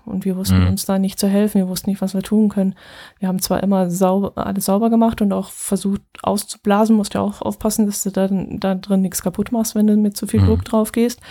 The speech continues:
Speaker 1: Aber wir haben das eigentlich immer gut gepflegt und, äh, trotzdem hatten wir immer Algen. Und jetzt haben wir dieses Jahr im Frühjahr, als wir da in, in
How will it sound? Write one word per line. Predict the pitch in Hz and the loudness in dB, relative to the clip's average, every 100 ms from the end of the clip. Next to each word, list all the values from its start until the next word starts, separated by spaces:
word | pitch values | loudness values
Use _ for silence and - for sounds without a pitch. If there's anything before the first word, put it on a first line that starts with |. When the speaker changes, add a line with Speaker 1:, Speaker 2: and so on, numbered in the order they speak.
| - - - | -14 -14 -12
Speaker 1:
Aber | - 190 190 | -4 0 2
wir | 190 | 2
haben | 196 | 2
das | 196 190 | 2 2
eigentlich | 196 190 196 | 0 0 0
immer | 202 190 | 2 2
gut | - - 208 208 | -2 -6 0 0
gepflegt | - - 175 196 247 240 | 0 -4 0 0 0 -2
und, | 220 - - - - | -2 -6 -16 -20 -6
äh, | - 208 | -2 -2
trotzdem | 208 196 214 | -2 -2 2
hatten | 208 208 | 2 2
wir | 208 | 0
immer | 208 - | 0 0
Algen. | 233 220 190 - - - - _ | 0 2 0 -4 -18 -20 -20 _
Und | 196 | -6
jetzt | 180 - | -6 -2
haben | 196 | 2
wir | 196 | 2
dieses | 180 202 220 233 - | 2 2 2 0 0
Jahr | 220 226 240 | 0 2 2
im | 208 202 202 | 2 2 2
Frühjahr, | - 220 226 226 240 247 240 | 0 2 4 4 4 2 2
als | 208 - | -2 -2
wir | 202 | 0
da | 202 | 0
in, | 190 190 185 | 0 -4 -4
in | 180 180 180 180 | -6 -6 -6 -8